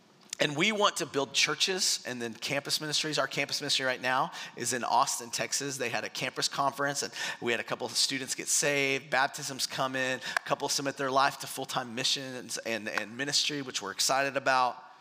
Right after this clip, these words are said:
because we're passionate about campus ministry and what we're doing here. But not only that, churches in general. So let's look at, let's look at the next thing. So that is our mission.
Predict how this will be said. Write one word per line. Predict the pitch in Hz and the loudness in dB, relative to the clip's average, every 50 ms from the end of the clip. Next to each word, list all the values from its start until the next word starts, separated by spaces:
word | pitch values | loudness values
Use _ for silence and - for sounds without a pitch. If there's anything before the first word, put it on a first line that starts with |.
| - - - - - - - _ _ | -20 -20 -20 -20 -20 -20 -20 _ _
because | - - - - - | -14 -8 -6 -2 -2
we're | 143 | -2
passionate | 139 - - 175 160 170 - - - 147 127 | -2 0 2 4 4 4 4 0 -2 -2 0
about | 123 120 123 - | 0 -2 -2 -2
campus | - - 160 170 - 151 - - | -4 -4 -4 -4 -4 -4 -4 -4
ministry | 107 104 98 - - 110 107 107 101 98 - - _ _ _ _ - - - - - - - _ - | -2 -2 -2 -2 -2 -2 -4 -4 -6 -8 -12 -20 _ _ _ _ -20 -20 -20 -20 -20 -20 -20 _ -6
and | 107 113 | -4 0
what | 127 127 123 - | 0 0 2 2
we're | 135 120 | 0 0
doing | 117 127 131 131 127 123 110 - | 2 2 2 2 0 0 -2 -6
here. | - - - 107 98 95 90 - - - - - - | -8 -6 -2 0 0 0 0 -2 -6 -16 -20 -16 -8
But | - 120 | -8 0
not | 139 180 208 226 | 4 4 4 4
only | 220 180 156 139 127 | 4 2 0 0 0
that, | 117 120 123 127 - - - - - - _ | 2 2 2 2 0 -6 -14 -20 -20 -20 _
churches | - - - 156 151 - - - 117 110 - - - - - | 2 2 2 2 2 -2 -2 -2 0 2 2 2 0 -2 -6
in | 107 113 101 | -10 -6 -4
general. | - 104 101 101 90 90 98 | -4 -4 -2 -4 -6 -4 0
So | - - 143 | 0 0 2
let's | 139 156 160 - - | 2 2 0 0 0
look | 170 175 175 180 | -2 0 0 -2
at, | 160 - - - - - - - - - - - - | -4 -4 -8 -18 -20 -20 -20 -20 -20 -20 -20 -8 -6
let's | - - - | -2 -2 0
look | 190 185 185 | 0 0 0
at | 175 165 | -2 0
the | 170 | 2
next | 170 165 165 - - | 2 2 2 2 0
thing. | 151 139 | 0 0
So | 127 - 156 | -2 -4 2
that | 139 170 190 202 196 | 4 4 4 4 2
is | 185 170 | 0 0
our | 180 156 147 | 0 0 0
mission. | 139 156 170 - - - | 0 2 4 4 4 2